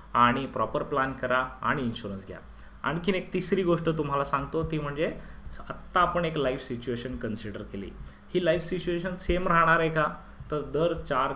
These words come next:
ते पाच वर्षांनी पुन्हा एकदा रिव्ह्यू करा, पुन्हा एकदा बघा की गरजा बदलल्यात का, खर्च वाढलेत का, अं,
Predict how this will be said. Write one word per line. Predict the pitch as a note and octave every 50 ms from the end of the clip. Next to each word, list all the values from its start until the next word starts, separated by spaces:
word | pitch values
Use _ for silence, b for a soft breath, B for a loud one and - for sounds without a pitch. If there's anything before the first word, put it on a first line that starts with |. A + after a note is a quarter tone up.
| -
ते | E3 D#3
पाच | - - B2 B2+ B2+ -
वर्षांनी | C#3+ B2+ B2+ B2+ - B2 B2+ C#3+ D#3+
पुन्हा | D#3+ - - B2+ A#2+ B2+ C3+ C3+
एकदा | C3 B2 C3+ C3+ B2
रिव्ह्यू | A#2+ A#2 A2+ B2+ D#3+ F3
करा, | E3+ D#3 C3 A#2+ A#2+ - - B B B B B B -
पुन्हा | - A#2+ B2 C3+ C3+
एकदा | C3 C3 D3
बघा | C3 B2+ A#2+ A#2+ B2+ C3
की | C3 - C3+ B2+
गरजा | B2 A2+ A2+ A#2 B2+ B2+
बदलल्यात | A#2+ A#2+ A2+ A#2 B2+ B2+ B2+ B2 A#2 A#2
का, | - - A#2+ A#2 A#2 A#2
खर्च | - A2+ G#2+ G#2 -
वाढलेत | A#2 G#2+ G#2 G#2 G#2+ G#2+ A2+ A#2+ B2 A#2+ A#2+ -
का, | B2 A#2+ A#2 A2+ A#2 A#2 B B B B B B - C3+
अं, | B2+ A#2+ A#2+ A#2+ A#2+ A#2 A#2+